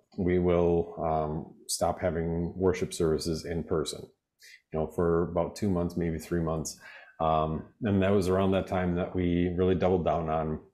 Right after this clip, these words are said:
intra-congregational communication. You know, let's, you know, emails and phone calls and phone trees, and started a Facebook group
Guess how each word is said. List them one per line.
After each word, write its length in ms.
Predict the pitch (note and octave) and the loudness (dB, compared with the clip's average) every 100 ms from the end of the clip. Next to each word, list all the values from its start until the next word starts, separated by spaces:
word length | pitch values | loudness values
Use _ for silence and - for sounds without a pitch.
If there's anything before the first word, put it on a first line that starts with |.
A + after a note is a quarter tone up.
| _ _ _ - | _ _ _ -2
intra-congregational 1300 | G#2 G#2 G#2 G2 F#2+ F2+ F#2 E2+ F2+ E2+ - E2+ | 0 2 4 2 2 -2 0 2 2 2 0 -4
communication. 760 | - E2 E2 D#2+ E2 D2+ D2 D2 - | -2 -2 -2 0 -2 -2 -6 -14 -12
You 80 | F2 | -8
know, 120 | D2 | -4
let's, 460 | D2+ D2+ - - - | -4 -4 -4 -8 -8
you 80 | F#2 | -8
know, 220 | D2+ D#2+ G2+ | -8 -8 -4
emails 500 | F#2 E2 D#2+ D#2+ D#2 | -2 0 0 -2 -2
and 120 | C#2+ | -4
phone 240 | - F#2 F2+ | 0 0 0
calls 380 | E2 D#2 D2+ D2 | 0 0 0 -2
and 160 | - | -4
phone 260 | F#2+ F#2+ F2+ | 0 0 0
trees, 460 | F2 D#2 D#2 D2+ - E2 | 0 -2 -2 -6 -10 -8
and 320 | D#2 D2 C#2 - - - - | -6 -6 -8 -14 -20 -20 -12
started 280 | - D2+ D2 - | -4 -2 -2 0
a 20 | |
Facebook 440 | G#2+ G2 F2+ D#2+ | 0 0 -2 -2
group 360 | E2+ E2 D2+ | 0 0 -2